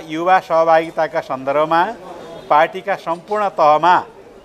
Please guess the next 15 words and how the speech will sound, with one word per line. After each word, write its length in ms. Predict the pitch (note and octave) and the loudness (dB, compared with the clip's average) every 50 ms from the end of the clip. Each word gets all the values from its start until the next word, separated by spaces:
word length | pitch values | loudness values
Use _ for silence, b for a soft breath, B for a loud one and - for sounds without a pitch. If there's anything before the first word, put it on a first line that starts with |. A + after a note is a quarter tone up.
| - - - - - - - A2 | -20 -20 -20 -20 -20 -18 -14 -10
अ, 120 | A2 G#2+ | -8 -8
महिलाहरूको 640 | G#2 A2+ C#3+ E3 F#3 F#3+ G3 F#3+ F#3 F#3 F3+ F#3 F#3 | -6 -2 -2 0 0 2 4 4 2 2 0 -4 -2
लागि 420 | F3 E3 D#3+ D#3+ D#3 D#3+ D3 D3 | 0 2 0 0 0 -4 -6 -6
एक 80 | D3 D3 | -6 -6
तिहाई 460 | D3 - F3+ F3 E3+ F3 F#3+ G#3 A3+ | -8 -10 -6 -2 -2 0 0 -2 -2
र 80 | G#3+ G3 | -2 -2
युवाहरूको 640 | E3+ D#3+ E3 F3 F#3 F#3+ F#3 F3+ F3+ F3+ - F3+ F3 | -2 -2 -4 -2 0 2 4 4 2 2 0 -2 0
लागि 220 | E3 D#3+ E3 E3 | 2 2 2 0
चालिस 440 | D#3 - - F#3 F3 F#3 A3 B3 - | -4 -10 -4 -2 0 0 0 -2 -6
प्रतिशतको 1300 | - - F#3 - E3+ - - E3 - - - - - - - - - - - - - - - - A#3 A#3 | -8 -10 -10 -10 -8 -6 -4 -4 -4 -4 -8 -20 -20 -20 -20 -20 -20 -20 -20 -20 -20 -18 -4 0 2 2
सेरोफेरो, 540 | - - F#3 E3+ D#3+ D3 B2+ C3 A2+ G#2+ A2+ | 2 2 0 0 0 0 -2 -2 -6 -8 -4
चालिस 320 | - D#3+ D3+ D#3 E3+ E3+ | 0 2 2 2 2 -2
प्रतिशत, 460 | D#3+ F#3 F3+ F3+ E3+ F3 F#3 F#3+ F#3 - | -4 -4 -4 -4 -2 0 0 0 0 -2
पचास 240 | D#3+ D3+ F#3 F#3+ F3 - - | -2 0 2 2 2 2 0
प्रतिशत, 500 | F#3+ F#3+ F#3+ - - G3+ G3+ G#3 G3+ | -6 -6 -4 -2 0 2 2 2 0